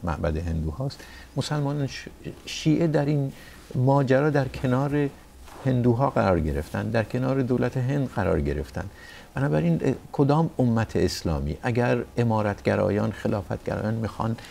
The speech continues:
اه، امت اسلامی رو در یک مجموعه جمع کنن و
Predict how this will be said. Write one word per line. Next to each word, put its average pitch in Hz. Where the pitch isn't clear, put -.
اه، 104
امت 113
اسلامی 101
رو 110
در 107
یک 120
مجموعه 107
جمع 101
کنن 101
و 101